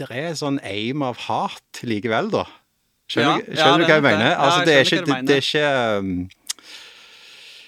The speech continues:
Speaker 1: det, det er ikke Viking Sandnes Ulf, liksom, eller
Speaker 2: Nei.
Speaker 1: Vi-, Viking Vidar, eller, eh, det, det er en annen greie der. Og så når, jeg tenker når du går fra, fra Bryne til,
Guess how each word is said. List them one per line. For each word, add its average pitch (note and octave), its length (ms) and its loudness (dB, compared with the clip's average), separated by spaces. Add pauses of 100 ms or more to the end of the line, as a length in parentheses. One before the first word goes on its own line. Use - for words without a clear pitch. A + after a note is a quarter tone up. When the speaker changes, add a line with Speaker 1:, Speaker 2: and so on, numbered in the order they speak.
(340)
Speaker 1:
det, - 160 -12
det A#2+ 60 -8
er A2+ 80 -6
ikke F#3 140 -4
Viking B2+ 280 -6
Sandnes G#2+ 460 -6
Ulf, F3+ 200 -8 (200)
liksom, G2+ 380 -8 (180)
eller C#3 240 -6
Speaker 2:
Nei. G#2+ 60 -10
Speaker 1:
Vi-, A2+ 160 -8
Viking A2+ 360 -8
Vidar, G#2+ 520 -8 (100)
eller, A#2 520 -10
eh, A2 120 -10
det, A#2+ 160 -10
det A2 80 -8
er G#2+ 160 -6
en C3 100 -8
annen G#2 400 -6
greie G2+ 460 -6
der. G2+ 240 -8
Og - 100 -12
så - 160 -8
når, C3 220 -4
jeg B2+ 140 -10
tenker B2 200 -6
når C3+ 140 -4
du B2 160 -4
går A#2+ 320 -4
fra, A2 220 -6 (200)
fra A2+ 240 -12
Bryne G2+ 440 -10 (340)
til, A2+ 320 -12